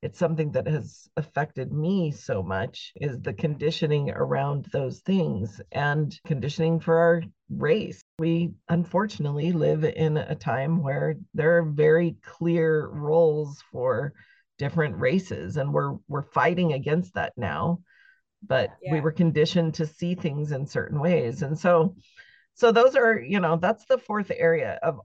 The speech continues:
Speaker 1: all these different ways that we're conditioned in our lives. So the first area is religious conditioning. Second is our family and our family rules.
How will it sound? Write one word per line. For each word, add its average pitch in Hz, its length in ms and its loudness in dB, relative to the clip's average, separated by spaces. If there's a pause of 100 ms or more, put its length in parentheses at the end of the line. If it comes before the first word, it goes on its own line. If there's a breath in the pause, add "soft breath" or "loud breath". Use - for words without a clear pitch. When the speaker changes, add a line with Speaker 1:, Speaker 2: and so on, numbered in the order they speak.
Speaker 1:
all 220 240 2
these 220 280 -4
different 190 440 -4
ways 156 320 2
that 113 140 -6
we're 135 120 -6
conditioned 120 640 -6 (260)
in 143 500 0 (320)
our 123 120 0
lives. 98 540 -4 (100)
So 180 460 0 (180)
the 165 120 2
first 190 480 2
area 180 580 2 (120)
is 175 180 -6
religious 156 400 0
conditioning. 139 640 -4
Second 175 500 -2
is 170 160 -4
our 180 120 2
family 151 540 -2
and 156 80 0
our 151 80 -6
family 151 360 -4
rules. 151 640 -4